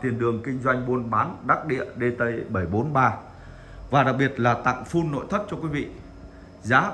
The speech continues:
bốn mươi tỷ đồng. Quý vị còn thương lượng với chủ nhà. Đó, đắt hay rẻ, đẹp hay xấu, quý vị hãy comment góp ý và cho Tuấn Nguyễn biết,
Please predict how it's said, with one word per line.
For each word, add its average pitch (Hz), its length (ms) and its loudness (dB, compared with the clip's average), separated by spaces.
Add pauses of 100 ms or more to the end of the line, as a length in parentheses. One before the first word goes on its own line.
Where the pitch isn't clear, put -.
bốn 214 200 2
mươi 160 160 2
tỷ 107 120 0
đồng. 120 340 0 (600)
Quý 139 80 -4
vị 147 220 -2
còn 104 160 -2
thương 131 160 -2
lượng 127 220 -4
với 120 160 -2
chủ 104 80 -4
nhà. 104 340 0 (1120)
Đó, 117 200 -2 (380)
đắt - 260 2
hay 165 260 -2
rẻ, 95 280 0 (340)
đẹp - 240 2
hay 151 160 0
xấu, 156 360 -2 (160)
quý 160 100 -2
vị 143 180 0
hãy 131 180 0
comment 127 380 2 (100)
góp 147 180 -4
ý 139 240 0 (960)
và 110 280 2
cho 127 140 2
Tuấn 131 140 0
Nguyễn 135 160 0
biết, 180 160 6